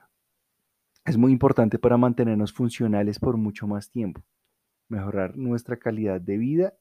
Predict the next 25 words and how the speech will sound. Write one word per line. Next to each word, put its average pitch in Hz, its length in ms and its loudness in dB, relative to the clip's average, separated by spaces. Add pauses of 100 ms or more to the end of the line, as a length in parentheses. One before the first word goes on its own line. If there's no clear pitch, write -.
(100)
y 143 140 -4
principalmente 120 800 -4
la 151 120 -2
calidad 107 400 -2
de 110 240 2
nuestro 107 360 -2
cerebro. 113 440 2 (1800)
Así - 140 -10
que, 117 300 2
bueno, 117 300 2
este 117 320 -4
fue 123 240 -4
así 120 220 -8
como 123 260 -6
un 123 140 -6
recuento 120 840 -6
evolutivo 113 800 -2
de 120 140 0
cómo 101 540 -4 (140)
es 107 160 -16
que 107 400 -8 (1000)
está 107 300 -6
diseñado 107 520 -6
nuestro 104 340 -8
cuerpo, 101 500 -6